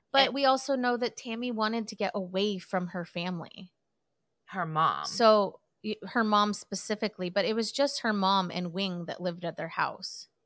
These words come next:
Speaker 1: I mean, I don't know. I feel like she, she, I know she wanted to get away, but that doesn't explain the paranoia or her, like, having that meltdown on the Scarface set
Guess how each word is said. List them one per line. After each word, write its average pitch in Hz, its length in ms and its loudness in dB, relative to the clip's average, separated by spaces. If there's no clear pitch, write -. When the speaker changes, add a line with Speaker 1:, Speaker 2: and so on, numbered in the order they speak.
Speaker 1:
I 220 120 2
mean, 214 260 0
I 226 100 2
don't 220 180 4
know. 180 220 2
I 202 140 4
feel 254 260 0
like 220 240 4
she, 240 520 -2
she, 262 420 -2
I 214 100 4
know 247 160 0
she 247 200 -4
wanted 208 260 0
to 185 60 -8
get 190 140 0
away, 190 240 2
but 185 160 -4
that 214 120 -2
doesn't 254 280 0
explain 208 460 -2
the 196 80 2
paranoia 185 840 0
or 185 440 6
her, 202 300 4
like, 180 260 2
having 190 300 -2
that 175 140 -2
meltdown 180 600 -2
on 180 160 -4
the 170 80 -4
Scarface 175 540 -2
set 190 400 0